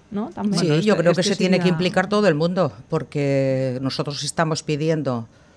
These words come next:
Speaker 2: eh, para el bien del hospital y de los ciudadanos de las tres comarcas,
Speaker 1: Mm.
Speaker 2: porque el tema de inversiones, el tema de las, de que todo funcione más o menos bien, eh, es para los ciudadanos que viven en estas tres comarcas.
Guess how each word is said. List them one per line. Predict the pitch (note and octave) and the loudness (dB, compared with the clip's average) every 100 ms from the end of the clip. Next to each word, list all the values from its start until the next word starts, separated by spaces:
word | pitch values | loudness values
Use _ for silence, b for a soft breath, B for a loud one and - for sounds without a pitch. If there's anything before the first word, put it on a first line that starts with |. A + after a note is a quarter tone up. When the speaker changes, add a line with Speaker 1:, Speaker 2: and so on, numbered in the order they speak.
| b b - - | b b -20 -10
Speaker 2:
eh, | D3+ C3 B2+ | -6 -4 -2
para | D#3 D3+ | 0 2
el | C#3+ | 2
bien | D3+ D#3 F3+ | 2 0 2
del | F3+ | 0
hospital | D#3+ - C#3 D3+ | -2 -4 -4 -2
y | D#3+ | -2
de | F#3 | -4
los | F3 - | -6 -6
ciudadanos | C#3+ C3 B2+ D3 E3 | -4 -4 -4 -6 -6
de | F3+ | -6
las | E3+ | -6
tres | C#3+ C3+ | -8 -10
comarcas, | - C3 D#3+ C#3 B2 - | -8 -8 -8 -10 -14 -4
Speaker 1:
Mm. | A#3+ G#3+ G#3+ | 0 0 -2
Speaker 2:
porque | C4 B2+ | -6 -6
el | B2 | -4
tema | C#3 C#3 | -2 -2
de | C#3 | -2
inversiones, | B2+ B2+ - D#3 D3 A#2+ B2+ | -4 -6 -2 -2 0 -2 -4
el | A#2 | -4
tema | C3+ C3 | -4 -2
de | C3 | -2
las, | B2+ B2 A#2 - - B B B - | -4 -4 -6 -8 -10 B B B -12
de | C3 C#3 | -8 -4
que | C3 | -4
todo | - D#3 C#3+ | 0 2 2
funcione | - C3+ - C#3 C#3 | 0 -2 0 2 2
más | C#3 D3 | 0 0
o | |
menos | C3+ C3 C3 | -2 -2 -2
bien, | D#3+ D3 A#2+ b b b b - | -2 -2 -4 b b b b -14
eh, | C3+ D#3 - | -8 -8 0
es | E3 | 0
para | - G3 G3+ | 0 0 0
los | F3 | -2
ciudadanos | - C3+ A#2+ A#2+ D#3 | -2 -2 -2 -2 -4
que | - | -6
viven | D#3 D#3 G#3 | -6 -4 -4
en | |
estas | F3+ - C3 - | -4 -6 -10 -8
tres | C3 - | -10 -8
comarcas. | A#2 D#3+ - B2 A2+ - | -6 -6 -6 -10 -10 -14